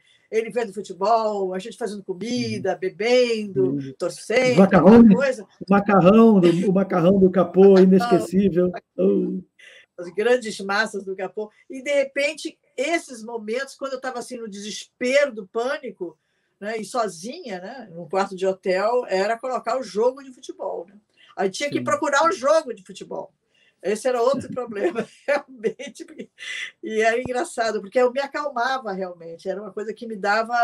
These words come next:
Speaker 1: é, como se fosse uma, uma canção de niná, né? Vinha aquele,
Speaker 2: Sim.
Speaker 1: aquele, aquele momento bom,
Speaker 2: Que bom.
Speaker 1: acontecia, né?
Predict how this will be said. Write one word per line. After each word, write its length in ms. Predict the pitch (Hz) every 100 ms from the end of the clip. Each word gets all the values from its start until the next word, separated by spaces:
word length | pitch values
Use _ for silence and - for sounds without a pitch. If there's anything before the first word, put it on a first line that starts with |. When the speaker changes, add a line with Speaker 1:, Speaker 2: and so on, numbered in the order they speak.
| 226 _ _ _ _ _ _ _ _ _ -
Speaker 1:
é, 160 | 175 175 185
como 160 | 208 208
se 100 | -
fosse 520 | 220 226 247 226 190 - -
uma, 400 | 175 185 185 185
uma 160 | 185 180
canção 360 | 180 185 202 208
de 140 | 208
niná, 340 | 247 220 196
né? 220 | 190 190 185
Vinha 320 | 170 196 226
aquele, 320 | - 170 165
Speaker 2:
Sim. 60 | 160
Speaker 1:
aquele, 440 | 190 208 190 185
aquele 260 | - 202 214
momento 520 | 208 196 202 202 202
bom, 420 | 165 185 196 214
Speaker 2:
Que 40 | 262
bom. 60 | -
Speaker 1:
acontecia, 840 | 170 165 - 139 127 120 180 170
né? 220 | 170 -